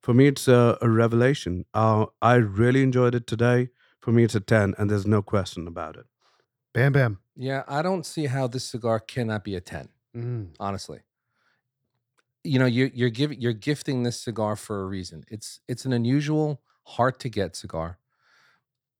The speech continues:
Speaker 3: I mean, I smoked it down to three eighths of an inch. You know, you don't do that very often with this type of a cigar. And the flavor, it just kept building and building. It was delicious all the way through.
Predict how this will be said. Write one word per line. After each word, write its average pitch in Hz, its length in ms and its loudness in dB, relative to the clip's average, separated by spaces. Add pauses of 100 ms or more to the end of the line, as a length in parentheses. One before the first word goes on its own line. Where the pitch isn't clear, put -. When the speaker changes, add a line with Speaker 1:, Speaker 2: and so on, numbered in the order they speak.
(420)
Speaker 3:
I 123 120 -2
mean, 117 180 2
I 107 60 0
smoked 117 380 -4
it 110 80 -6
down 104 220 -4
to 95 180 -8
three 110 300 -6
eighths 101 180 -6
of 95 100 -4
an 90 80 -6
inch. 90 360 -10 (440)
You 127 140 -2
know, 123 60 0
you 123 120 0
don't 160 180 -2
do 175 140 -2
that 147 160 -4
very 101 160 -6
often 90 320 -10
with 90 100 -14
this - 140 -18
type 92 160 -10
of 80 80 -18
a 87 60 -16
cigar. 82 200 -14
And 90 100 -12
the 90 40 -14
flavor, 139 560 -6 (480)
it 107 140 -6
just - 200 -8
kept 104 220 -6
building 107 340 -2
and 95 140 -6
building. 117 340 -4
It 92 60 -8
was 92 140 -10
delicious 98 460 -10
all 87 120 -8
the 92 80 -8
way 85 100 -6
through. 117 420 -6